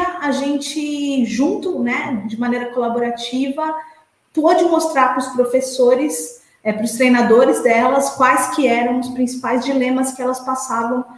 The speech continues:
ali dentro do, desse clube, né? Então, foi um estudo muito interessante pra mostrar como, que ação que pode ser feita de maneira coletiva.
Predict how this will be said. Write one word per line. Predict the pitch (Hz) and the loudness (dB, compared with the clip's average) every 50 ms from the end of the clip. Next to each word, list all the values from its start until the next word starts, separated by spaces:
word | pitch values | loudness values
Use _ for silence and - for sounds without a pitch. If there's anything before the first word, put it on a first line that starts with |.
| _ _ - | _ _ -2
ali | 254 262 254 247 269 285 254 - | 0 2 4 6 6 4 4 4
dentro | - 254 262 262 254 - - 277 254 214 | 2 2 4 4 2 2 0 -4 -2 -2
do, | 254 262 262 262 262 262 262 254 254 254 254 247 220 - | 0 0 0 0 -2 -2 -2 -4 -4 -6 -8 -12 -12 -6
desse | - 262 262 - 311 - - | -4 -4 -2 -2 -6 -6 -8
clube, | - 240 220 196 - 214 196 - _ - | -4 -4 -4 -4 -4 -8 -12 -14 _ -6
né? | 240 247 269 269 262 | -4 -2 -2 -2 0
Então, | 269 262 262 | 0 0 0
foi | - - 269 262 | 0 0 0 0
um | 262 | 0
estudo | 262 - - 277 233 254 | 0 -2 -4 -4 0 4
muito | 240 240 277 311 302 320 | 4 6 6 4 2 0
interessante | 302 - 311 269 269 262 - 277 254 262 262 - - - - _ _ _ _ _ _ _ - | -2 -2 0 2 2 2 0 -2 -2 -2 -4 -4 -8 -16 -20 _ _ _ _ _ _ _ -2
pra | 285 277 | 2 4
mostrar | 269 269 254 262 262 247 254 262 - - - - - | 4 4 4 2 2 2 2 2 2 0 -4 0 2
como, | 285 294 320 311 - - - - - - - _ _ | 4 6 6 4 4 0 -6 -6 -12 -18 -20 _ _
que | - 339 320 | 2 2 4
ação | 320 - - - - - 294 302 320 311 | 4 4 2 0 2 2 2 4 4 2
que | - - | 0 0
pode | - - 277 277 269 - - | -2 -2 -2 -2 -2 -4 -6
ser | - 277 - - - | -6 -8 -8 -8 -2
feita | 262 247 247 247 240 - 254 254 - - - - - - _ | -2 0 0 0 -2 -4 -10 -10 -10 -12 -20 -20 -20 -16 _
de | - 277 | 2 4
maneira | 277 277 277 269 269 262 262 269 | 4 4 6 4 4 2 2 2
coletiva. | 277 262 262 269 262 - - - 214 196 185 185 185 190 190 - 190 190 | 2 4 4 4 2 0 -4 -4 -6 -6 -4 -6 -6 -6 -8 -10 -14 -20